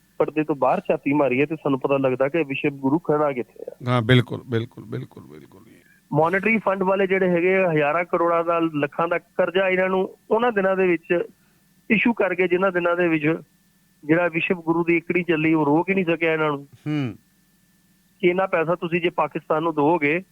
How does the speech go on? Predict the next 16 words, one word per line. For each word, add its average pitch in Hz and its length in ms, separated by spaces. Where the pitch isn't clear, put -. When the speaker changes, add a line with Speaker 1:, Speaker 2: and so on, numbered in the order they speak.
Speaker 2:
ਹੂੰ, 143 160
ਹੂੰ। 123 180
Speaker 1:
ਤੇ - 80
ਪਾਕਿਸਤਾਨ 190 520
ਫਿਰ 202 240
ਇੰਨਾ 202 380
ਪੈਸਾ, 196 400
ਕਿਉਂਕਿ 202 480
ਸਾਰਿਆਂ 170 300
ਨੂੰ 196 80
ਪਤਾ 196 240
ਵੀ 196 120
ਉੱਥੇ 190 180
ਪਾਕਿਸਤਾਨ 170 500
ਦੀ 190 100
ਗੌਰਮੈਂਟ 170 520